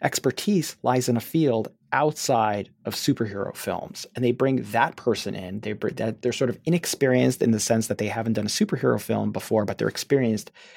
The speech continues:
in the sense that they're, they have had succeeded as a director. And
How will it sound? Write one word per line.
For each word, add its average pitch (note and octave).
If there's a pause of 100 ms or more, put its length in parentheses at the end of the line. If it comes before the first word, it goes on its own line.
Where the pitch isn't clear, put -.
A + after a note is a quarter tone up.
in A#2+
the G#2+
sense A2
that -
they're, G2 (140)
they G2+
have C#3+
had A#2+
succeeded G#2
as G2
a -
director. C#3+ (500)
And D3+